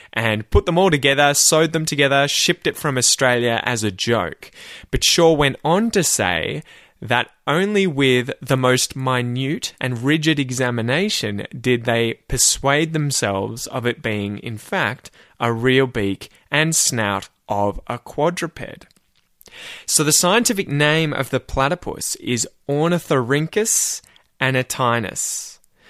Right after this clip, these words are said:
And orthorhynchus means bird snout, and anatinus means duck-like. So bird snout, duck-like is effectively what Ornithorhynchus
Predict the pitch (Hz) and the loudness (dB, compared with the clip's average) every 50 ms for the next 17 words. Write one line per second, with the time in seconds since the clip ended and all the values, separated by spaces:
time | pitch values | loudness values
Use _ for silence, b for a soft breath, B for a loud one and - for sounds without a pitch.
0 | B B B B _ - 127 127 135 - - 165 165 185 180 - - 170 147 131 | B B B B _ -6 -4 -4 -4 -2 2 4 4 4 4 2 0 0 0 2
1 | 120 131 143 160 180 - 226 247 - - - - - - - 123 120 113 113 110 | 0 0 0 -2 -2 -2 -2 -2 -2 -2 -4 -4 -6 -6 -4 -2 -2 -2 -2 -4
2 | - - _ - 127 123 131 135 135 135 139 - - - - 131 127 135 170 - | -8 -8 _ 0 2 4 4 4 2 2 0 0 0 0 0 2 2 0 0 -2
3 | 339 - - - _ _ _ _ _ _ _ _ _ _ - 123 120 - - 139 | -6 -12 -16 -18 _ _ _ _ _ _ _ _ _ _ -6 -4 -4 -2 -2 0
4 | 139 135 127 - - - 147 165 185 175 131 107 101 113 - - - - 120 110 | 0 0 0 -2 -4 -4 -2 -2 -2 -2 -2 -2 -2 -2 -2 -4 -4 -4 -4 -4
5 | 110 107 104 107 101 104 98 - _ - 127 113 117 127 - - - _ _ _ | -4 -4 -4 -6 -6 -8 -12 -12 _ -4 -4 -2 -4 -4 -8 -14 -20 _ _ _
6 | _ _ - 104 104 101 110 110 107 - - - - - - - b b b b | _ _ -12 -10 -8 -6 -6 -6 -6 -8 -10 -12 -16 -20 -20 -20 b b b b
7 | b - - 98 101 98 - - 127 139 139 139 139 - - - 131 120 120 120 | b -10 -8 -8 -8 -6 -2 0 2 4 4 2 2 0 -2 -2 -2 -2 -2 -2
8 | 127 - 135 - 131 117 107 - - - 107 101 - - - - - - 113 123 | -2 -4 -4 -2 -2 -2 -2 -4 -8 -10 -8 -8 -8 -10 -12 -12 -10 -8 -6 -6
9 | 113 - 135 - - 131 113 120 117 113 104 107 107 - - B B B B B | -4 -4 -4 -4 -4 -4 -2 -2 -2 -2 0 -2 -2 -2 -4 B B B B B
10 | - 131 139 147 147 139 - - 123 117 113 117 113 - 120 113 - - | -4 -2 0 0 0 -2 -2 -2 -2 0 0 -2 -2 -4 -4 -4 -4 -6